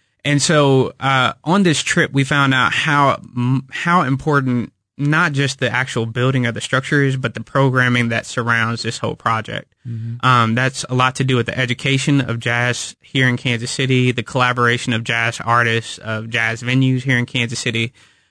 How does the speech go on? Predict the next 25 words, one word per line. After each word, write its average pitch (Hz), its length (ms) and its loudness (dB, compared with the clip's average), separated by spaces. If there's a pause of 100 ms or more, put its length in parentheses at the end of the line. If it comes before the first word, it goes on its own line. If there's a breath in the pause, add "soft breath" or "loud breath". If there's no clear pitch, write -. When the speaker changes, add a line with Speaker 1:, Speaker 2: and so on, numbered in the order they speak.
(180 soft breath)
Speaker 1:
Um, 123 340 2 (220)
our 160 180 2
goal 135 520 4
is 123 260 -2
to - 140 -6
become 123 460 0
a, 113 200 -2 (440)
a 117 220 0
state-of-the-art 117 680 0
recording 117 680 -2
facility. 90 720 -6 (520)
If 139 160 -2
we 135 80 2
do 156 220 2
that 135 260 0
right, 117 480 0
we 135 100 2
should 131 160 -2
not 117 220 -2
compete. 147 420 -4
We 131 120 0
should 131 160 -4
only, 117 420 0
uh, 104 420 -4 (500)
um, - 200 -20